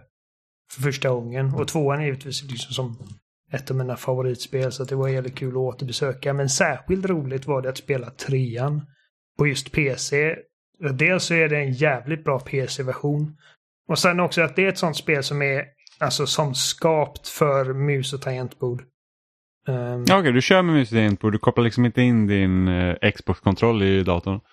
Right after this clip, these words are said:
Speaker 1: Nej. Ehm, och det här är kul för att det, när jag testade att liksom köra igång en Halo-match i Halo tre med mus och tangentbord.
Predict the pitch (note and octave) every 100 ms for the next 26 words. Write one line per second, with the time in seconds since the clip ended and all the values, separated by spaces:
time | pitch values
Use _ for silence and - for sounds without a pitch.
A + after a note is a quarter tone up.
0 | - D3 C3+ B2+ - _ _ - C#3+ B2+
1 | B2+ B2+ B2 B2 - _ _ _ _ _
2 | _ _ _ _ - D3+ E3 G3 F#3+ -
3 | G3+ D#3+ D#3 D3 - E3 E3 E3 E3+ E3+
4 | - G3 - D3+ G3 - G#3 G3+ G3 -
5 | G3 G3 F3+ D#3 C#3+ C#3 C#3+ C#3+ F3 C#3+
6 | B2+ B2 E3 - - - - _ _ _
7 | _ _ _ _ - D3+ D#3 D3 C#3+ D#3+
8 | G#3 - _ - E3 E3+ C3+ D3 C3 C#3+
9 | B2 G#2+ B2